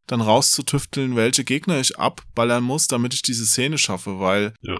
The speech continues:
Speaker 1: ich spiel's jetzt auf normal, was ja der einfache Schwierigkeitsgrad ist. Und selbst da ist es schon so, dass du jetzt nicht einfach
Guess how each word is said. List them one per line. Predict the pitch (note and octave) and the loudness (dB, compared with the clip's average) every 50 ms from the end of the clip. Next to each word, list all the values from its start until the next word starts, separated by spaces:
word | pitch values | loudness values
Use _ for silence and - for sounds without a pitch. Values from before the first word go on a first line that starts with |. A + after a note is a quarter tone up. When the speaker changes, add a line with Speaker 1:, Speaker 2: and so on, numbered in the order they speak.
| - - | -4 -2
Speaker 1:
ich | - - | 0 0
spiel's | - - C#3+ D3+ - | 2 2 2 2 4
jetzt | D#3+ - - | 2 0 0
auf | - A#2 A2+ - | 0 -2 -2 -2
normal, | A#2+ A2 G2 F#2+ F2 F2 A2 D#3 F3+ D3+ | -2 0 0 0 -2 -2 -2 -2 -2 -2
was | B2+ A#2+ - - | -2 -2 -2 -2
ja | A2+ | -2
der | A2 G#2 G2+ G2+ G2+ G#2 A2+ C#3 D#3+ | -2 -2 -2 -2 -4 -6 -8 -16 -12
einfache | - D#2+ G#2 A2+ - - D#3+ D#3 - E3+ D#3 | -8 -6 -6 -6 -6 -6 -8 -8 -6 -8 -6
Schwierigkeitsgrad | - - - D#3 D#3 D#3+ - - - - D3+ D#3 D3+ - - - C#3+ C#3+ C#3+ - | -6 -6 -4 -4 -2 -2 -4 -4 -4 -4 -4 -2 -2 -4 -4 -2 -2 -2 -2 -4
ist. | - F#3 F#3 - - - _ _ _ _ _ _ _ _ _ _ | -8 -6 -6 -6 -6 -6 _ _ _ _ _ _ _ _ _ _
Und | - B2+ A#2+ A2+ | -2 -2 0 2
selbst | A2+ A2+ A2+ C#3 D#3 - - - - | 2 4 4 2 2 2 0 0 2
da | A2 G2 A2 C#3 F3 A3 G#3 | 4 4 4 4 4 2 -2
ist | - - D3+ C#3+ - | -4 -4 -4 -2 -2
es | F3+ E3+ - | -2 0 0
schon | - - D#3+ D#3 D3+ | 0 0 0 -2 -2
so, | C#3+ C3+ C#3 D3+ D3+ | -2 -2 -2 -2 0
dass | C#3+ C3+ - - - | 0 0 0 0 0
du | C#3+ C3+ | 0 0
jetzt | B2+ B2 A#2+ - - - | 0 0 2 2 2 2
nicht | D3+ F3+ - - - | 2 2 0 0 0
einfach | D2 A2 C3 D3+ D3+ - D3+ D3+ D3+ - - - | 0 0 0 0 0 2 2 2 2 0 -4 -16